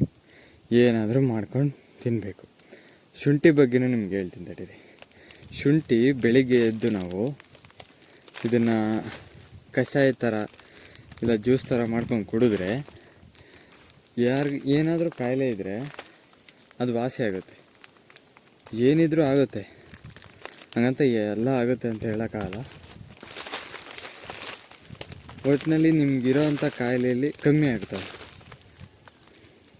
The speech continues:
ಇದೇ ನೋಡ್ರಿ ಶುಂಠಿ. ನಿಮ್ಗೆ ಅವತ್ತು ಓ-, ಯಾ-, ವಿಡಿಯೋ ಮಾಡಿದಾಗ ಬರೀ ಶುಂಠಿ ಬಗ್ಗೆ ಹೇಳಿದ್ದೆ, ಶುಂಠಿ ಹೀಗಿರುತ್ತೆ ಅಂಥೇಳಿ. ಆದರೆ ಶುಂಠಿ ನೋಡ್ರಿ ಇದೆ,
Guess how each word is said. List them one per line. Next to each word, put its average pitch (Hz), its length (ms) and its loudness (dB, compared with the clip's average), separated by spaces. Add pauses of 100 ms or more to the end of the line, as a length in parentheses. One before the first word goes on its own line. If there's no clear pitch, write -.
(120)
ಇದೇ 160 160 8
ನೋಡ್ರಿ 110 280 2
ಶುಂಠಿ. 104 380 -6 (2250)
ನಿಮ್ಗೆ 127 340 6
ಅವತ್ತು 127 380 0 (480)
ಓ-, 143 140 6
ಯಾ-, 131 360 4 (260)
ವಿಡಿಯೋ 143 400 6
ಮಾಡಿದಾಗ 143 520 -2 (560)
ಬರೀ 147 120 6
ಶುಂಠಿ 131 400 -2
ಬಗ್ಗೆ 135 300 2
ಹೇಳಿದ್ದೆ, 127 340 0
ಶುಂಠಿ 131 360 -4
ಹೀಗಿರುತ್ತೆ 123 500 -2
ಅಂಥೇಳಿ. 107 480 -6 (880)
ಆದರೆ 117 520 0 (400)
ಶುಂಠಿ 127 240 -2
ನೋಡ್ರಿ 98 340 -6
ಇದೆ, 95 140 -10